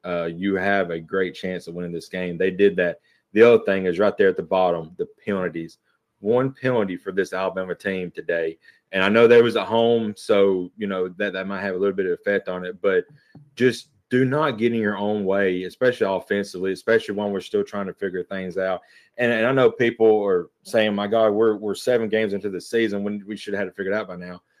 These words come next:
But we're still, we're still learning. And I think Reese is still trying to learn Milroe. Milroe's still trying to learn how to be that leader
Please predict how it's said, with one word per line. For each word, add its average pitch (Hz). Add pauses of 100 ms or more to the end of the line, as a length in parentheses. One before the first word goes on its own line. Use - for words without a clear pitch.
(540)
But 117 (200)
we're 117
still, 127 (120)
we're 104
still 117
learning. 104 (100)
And 101
I 101
think 113
Reese 110
is 98
still 104
trying 107
to 98
learn 101
Milroe. 107
Milroe's 101
still 101
trying 104
to -
learn 98 (360)
how 110
to 101
be 113
that 95
leader 110